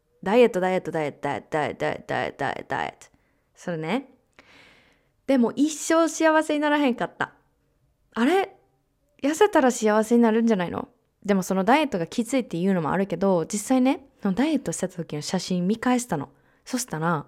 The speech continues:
え、今より全然細いし、その時のアリスは、もうあれよ、思考の中では、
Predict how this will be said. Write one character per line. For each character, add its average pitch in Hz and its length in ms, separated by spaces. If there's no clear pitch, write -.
え、 359 160
今 247 200
よ 415 120
り 220 100
全 208 260
然 254 140
細 240 460
い - 60
し、 - 440
そ 359 160
の 381 120
時 240 220
の 220 200
ア 202 60
リ 233 100
ス - 140
は、 202 280
も 214 320
う - 20
あ 220 80
れ 202 80
よ、 156 80
思 226 80
考 247 100
の 269 80
中 170 240
で 151 100
は、 180 260